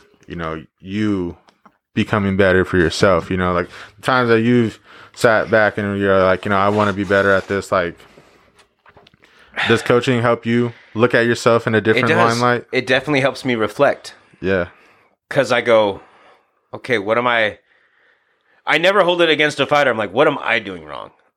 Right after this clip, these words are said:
Speaker 2: I've always looked at that, that, ask anyone that I've worked with, like, if they lose, I take it personally.
Speaker 1: Yeah.
Speaker 2: Like, yeah, I,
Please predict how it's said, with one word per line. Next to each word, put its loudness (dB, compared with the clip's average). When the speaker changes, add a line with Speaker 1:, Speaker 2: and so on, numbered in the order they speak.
Speaker 2:
I've 0
always 2
looked -2
at 0
that, -8
that, -4
ask 0
anyone 0
that 2
I've 0
worked 0
with, -6
like, -2
if -8
they 2
lose, -2
I -2
take -2
it -8
personally. -4
Speaker 1:
Yeah. -12
Speaker 2:
Like, 0
yeah, 2
I, -4